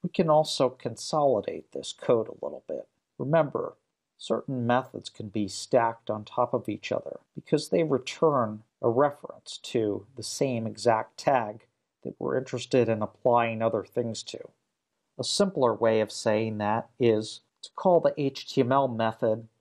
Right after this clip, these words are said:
on that output tag first and zero out its value. Better yet,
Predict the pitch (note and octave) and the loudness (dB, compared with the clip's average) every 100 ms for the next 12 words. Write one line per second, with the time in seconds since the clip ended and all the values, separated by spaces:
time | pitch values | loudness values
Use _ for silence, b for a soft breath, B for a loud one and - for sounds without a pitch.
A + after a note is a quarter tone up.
0 | - C#3 C#3+ - C#3+ C3+ - A#2 - - | 0 2 2 2 2 2 -2 -10 -8 -6
1 | G2+ G2+ - - D#3+ A#2 - - - _ | -4 -4 -6 2 4 4 0 -14 -20 _
2 | _ _ _ _ _ _ _ _ - C#3+ | _ _ _ _ _ _ _ _ -6 -6
3 | C3 C#3 D#3 E3 C#3+ B2+ A#2 A2 - A2 | -4 2 6 8 6 6 4 0 -4 0
4 | B2 A#2+ A#2+ - - _ - G3 E3+ B2 | 4 4 2 -4 -20 _ 2 4 4 2
5 | B2+ A#2+ - | 4 4 2